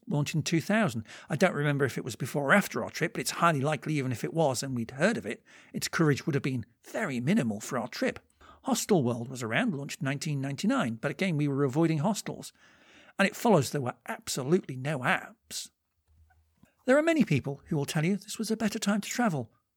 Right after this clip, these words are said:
a purer, more grounded way of travelling, when you could see things with your own eyes and everything felt more real, rather than exploring purely through the lens of a digital device and beholden to and following purely in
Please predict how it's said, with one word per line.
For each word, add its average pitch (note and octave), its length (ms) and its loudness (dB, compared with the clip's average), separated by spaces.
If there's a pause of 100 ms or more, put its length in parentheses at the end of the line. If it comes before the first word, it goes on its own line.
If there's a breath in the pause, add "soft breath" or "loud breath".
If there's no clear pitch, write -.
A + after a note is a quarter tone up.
(140)
a - 60 -18
purer, F#3 440 -2 (220)
more E4 180 -4
grounded A3 480 2
way B2+ 100 0
of A2 120 -4
travelling, G#2 440 -6 (300 soft breath)
when B3 140 2
you B3 60 2
could A#3+ 140 -4
see C#4+ 220 0
things B2+ 340 -2
with C3 120 -6
your D3+ 120 -2
own G3 160 2
eyes G3 300 -2
and D3 140 -8
everything A3+ 280 -4
felt - 320 -4
more A3 240 4
real, G3+ 420 -2 (340 soft breath)
rather D3+ 280 2
than D#3 140 0
exploring F3+ 500 0
purely A#3 420 -2
through D3 200 -4
the D3 100 -2
lens E3+ 300 0
of B2 60 -4
a C#3+ 60 -8
digital F#3+ 380 -4
device E3+ 500 -2 (300 loud breath)
and E3+ 100 -4
beholden F3 460 2
to B2 240 -2
and A#2 160 -10
following C#3 360 -6
purely D#3+ 400 0
in C3 140 -2